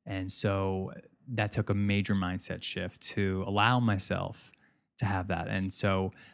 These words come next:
I share this with you because if you are thinking, "Hey, I want something more for yourself,"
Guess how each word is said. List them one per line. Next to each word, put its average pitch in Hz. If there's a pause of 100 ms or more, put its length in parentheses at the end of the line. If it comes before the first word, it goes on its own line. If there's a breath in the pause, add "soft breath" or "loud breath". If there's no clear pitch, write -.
(100)
I 101
share 123
this 117
with 110
you 107
because 101
if 104
you 131
are 104
thinking, 110
"Hey, 104
I 101
want 113
something 117
more 107
for -
yourself," 101